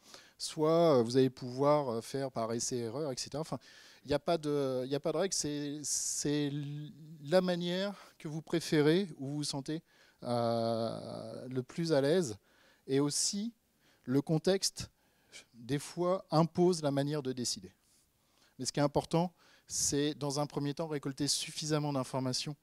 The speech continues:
euh, et de travailler, euh, la problématique.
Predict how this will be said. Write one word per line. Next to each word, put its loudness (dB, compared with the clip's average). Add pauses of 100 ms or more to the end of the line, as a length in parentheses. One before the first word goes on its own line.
(480)
euh, 2
et 2
de -18
travailler, 2 (260)
euh, -2
la 2
problématique. -4